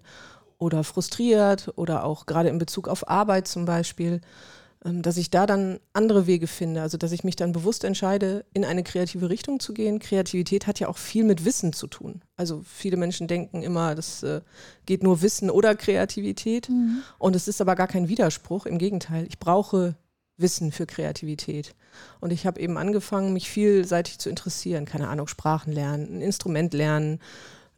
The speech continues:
Speaker 1: äh, mal einen Excel-Kurs machen. Also einfach Dinge, äh,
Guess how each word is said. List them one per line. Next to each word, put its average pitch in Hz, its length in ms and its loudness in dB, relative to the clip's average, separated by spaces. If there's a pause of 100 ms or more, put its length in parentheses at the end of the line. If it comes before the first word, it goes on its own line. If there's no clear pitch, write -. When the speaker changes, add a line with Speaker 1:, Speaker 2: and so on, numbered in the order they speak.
Speaker 1:
äh, 139 100 -4 (1080)
mal 196 320 2
einen 226 80 4
Excel-Kurs 202 580 0
machen. 175 280 4
Also 190 240 2 (140)
einfach 208 320 2
Dinge, 220 420 2
äh, - 60 -8